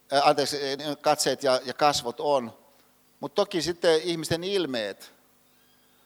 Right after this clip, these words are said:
oikeastaan on yllättävänkin universaaleja. Sen viestin sisält-,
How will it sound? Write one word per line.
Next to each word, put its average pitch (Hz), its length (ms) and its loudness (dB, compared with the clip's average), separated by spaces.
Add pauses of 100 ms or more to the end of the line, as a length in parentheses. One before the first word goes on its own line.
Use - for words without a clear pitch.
(300)
oikeastaan 156 340 0
on 170 80 2
yllättävänkin 156 580 4
universaaleja. 110 800 -2 (960)
Sen 151 200 -2
viestin 165 320 2
sisält-, 165 580 0